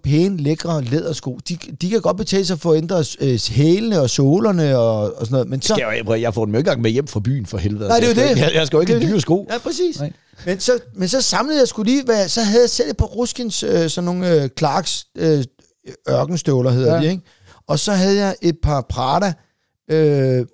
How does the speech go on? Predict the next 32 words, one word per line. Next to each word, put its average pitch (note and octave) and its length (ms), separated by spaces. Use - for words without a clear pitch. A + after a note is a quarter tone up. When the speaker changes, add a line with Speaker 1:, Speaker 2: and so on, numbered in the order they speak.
Speaker 1:
øh, B2 200
sådan D3+ 220
et C3 120
par C3+ 240
hurtigknippersko. C#3+ 800
Speaker 2:
Ja. D#3 160
Speaker 1:
Nogle, B2 200
øh, A2 200
du C3+ 80
ved, A2+ 140
med A2+ 120
et G2 100
spænde B2+ 340
på G#2 180
og - 120
sådan E3+ 160
Speaker 2:
Ja, C#3+ 60
ja. F#2+ 40
Speaker 1:
noget. G2 140
Ja. E3+ 60
Dem F#3 60
tog F3+ 120
jeg D3+ 80
så D3+ 120
med. A#2 200
Så, F#3 200
så - 180
Speaker 2:
Og C3+ 80
så C3+ 60
Speaker 1:
kørte B2+ 100
Speaker 2:
to C3+ 160
Thule-støvler, G#2+ 680